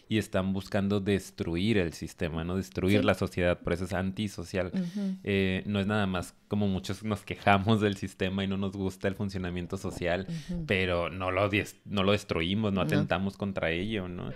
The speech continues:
Speaker 1: Y esta mujer, pues sí, ¿no? Decía como que, "Ah, pues no quiero estar aquí, con permiso me voy", y como que se había escapado mil veces, ¿no? Como que
Speaker 2: Muchas,
Speaker 1: de que,
Speaker 2: sí.
Speaker 1: "Ah, una vez, ahí está regresando Lisa", ¿no?
Speaker 2: Sí.
Speaker 1: Y regresa con, con esta actitud, ¿no? Eh,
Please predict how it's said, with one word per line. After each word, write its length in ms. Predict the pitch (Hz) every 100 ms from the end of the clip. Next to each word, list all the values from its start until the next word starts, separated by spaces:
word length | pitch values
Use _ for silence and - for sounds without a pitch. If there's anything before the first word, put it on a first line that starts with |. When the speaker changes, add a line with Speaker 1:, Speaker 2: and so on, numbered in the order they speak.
| - - -
Speaker 1:
Y 140 | 107
esta 200 | 98 - 101
mujer, 320 | - 95 -
pues 160 | 113
sí, 140 | 151 170
¿no? 160 | 120
Decía 340 | 117 101 98 95
como 200 | 101 98
que, 120 | -
"Ah, 80 | 131
pues 80 | 113
no 100 | 101
quiero 120 | 101 110
estar 160 | 107
aquí, 160 | 107 107
con 140 | 113
permiso 320 | 98 98 95 117
me 120 | 104
voy", 160 | 104 131
y 20 |
como 160 | 147 147
que 60 | 131
se 80 |
había 100 | 117
escapado 420 | 127 131 127 107 110
mil 220 | 123 123
veces, 300 | 120 123 104
¿no? 60 | 220
Como 60 | 226
que 60 |
Speaker 2:
Muchas, 160 | 123 196 110
Speaker 1:
de 0 |
que, 40 | -
Speaker 2:
sí. 60 |
Speaker 1:
"Ah, 260 | 131 135 - -
una 180 | 113 110
vez, 220 | 101 -
ahí 120 | - 90
está 220 | - 98
regresando 600 | 101 95 98 95 92 98
Lisa", 340 | 80 80 - - 82
¿no? 120 | 123
Speaker 2:
Sí. 400 | 170 165 143 151 165 -
Speaker 1:
Y 80 | 117
regresa 440 | 107 98 92 101
con, 280 | 101 90 87
con 160 | - 98
esta 220 | 90 -
actitud, 460 | 95 101 95 98 95 -
¿no? 180 | 95 95 95 120
Eh, 340 | - 95 90